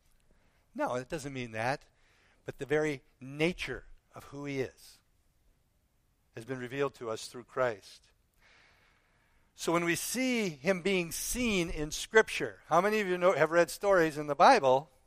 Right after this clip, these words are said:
where they've seen God? Well, if you read the Bible, you've seen that. What is that all about? It's called a theophany. It's called a theophany.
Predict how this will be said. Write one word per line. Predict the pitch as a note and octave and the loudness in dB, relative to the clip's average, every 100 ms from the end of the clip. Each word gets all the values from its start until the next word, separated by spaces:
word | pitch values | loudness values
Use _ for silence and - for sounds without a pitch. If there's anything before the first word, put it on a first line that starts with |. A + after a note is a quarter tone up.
| _ _ _ _ | _ _ _ _
where | - D#3+ | 6 6
they've | E3+ | 6
seen | - E3+ E3+ | 2 -2 2
God? | F3+ A#3 G#3 F#2 _ _ _ - - - - _ | 8 8 8 2 _ _ _ -20 -20 -20 -20 _
Well, | A#2+ | -6
if | B2 | -4
you | C#3 | 2
read | D3 C#3 | 4 4
the | |
Bible, | B2+ C#3+ F3+ G3+ G3 _ _ _ - | 8 10 10 6 2 _ _ _ -16
you've | C#3 | -10
seen | - B3 G3+ | -6 -4 0
that. | C3 F#2 _ _ _ _ _ _ _ | 0 0 _ _ _ _ _ _ _
What | C#3+ F3 | 4 4
is | D3+ | 6
that | F#3+ G3+ | 8 12
all | F#3 | 10
about? | D#3+ D3 C3 B2 | 10 10 8 6
It's | D#3+ - | -6 -2
called | - F3 | 4 4
a | E3+ | 4
theophany. | - F#3+ F3 F3 - C3 G2 _ _ _ _ _ _ _ _ _ _ | -4 4 6 6 0 -4 -14 _ _ _ _ _ _ _ _ _ _
It's | C3+ - | -20 -12
called | - E3 E3 | 6 8 8
a | D#3 | 2
theophany. | - F3+ D#3 C#3+ C3+ B2+ A2 F#2 | -6 -4 2 2 0 -8 -18 -20